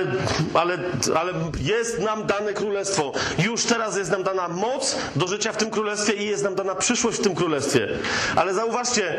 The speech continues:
tym, którym Jezus bezpośrednio w oczy powiedział,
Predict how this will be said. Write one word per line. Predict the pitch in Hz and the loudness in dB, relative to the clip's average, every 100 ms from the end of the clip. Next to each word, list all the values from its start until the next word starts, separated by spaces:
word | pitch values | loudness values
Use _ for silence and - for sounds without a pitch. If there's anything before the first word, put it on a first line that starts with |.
| - - - | -2 -4 0
tym, | 254 277 311 330 330 320 - - - - | 2 2 0 -2 -4 -4 -8 -14 -12 0
którym | - 214 220 | 2 2 0
Jezus | 233 214 160 | 0 -2 -2
bezpośrednio | 135 220 262 262 226 - 226 220 220 | 0 0 0 0 0 0 -2 0 -2
w | - | 0
oczy | 226 240 233 | -2 0 0
powiedział, | 190 170 185 147 156 | 0 -2 -2 -2 -2